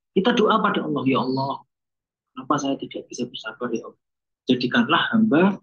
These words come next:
bisa mengamalkan sesuatu yang telah Engkau berikan pengetahuan padaku, ya Allah, bahwa seluruh doa itu senantiasa terkabulkan."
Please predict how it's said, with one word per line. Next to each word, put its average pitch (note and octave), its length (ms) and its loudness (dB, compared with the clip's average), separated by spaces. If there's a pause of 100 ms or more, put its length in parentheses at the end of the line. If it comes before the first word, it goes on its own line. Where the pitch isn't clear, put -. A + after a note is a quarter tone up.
(280)
bisa B2 240 4
mengamalkan D#3 880 2 (320)
sesuatu D#3+ 640 4
yang F3 160 2
telah F3+ 480 0
Engkau E3+ 480 -2
berikan D#3 400 -2
pengetahuan E3+ 560 -8
padaku, - 320 -12
ya C#3+ 160 -4
Allah, G#2+ 220 -14 (100)
bahwa C3+ 340 -4 (460)
seluruh G3 480 2
doa C3 320 -2
itu G3+ 320 -4 (240)
senantiasa F3 560 -2
terkabulkan." A#2+ 800 -4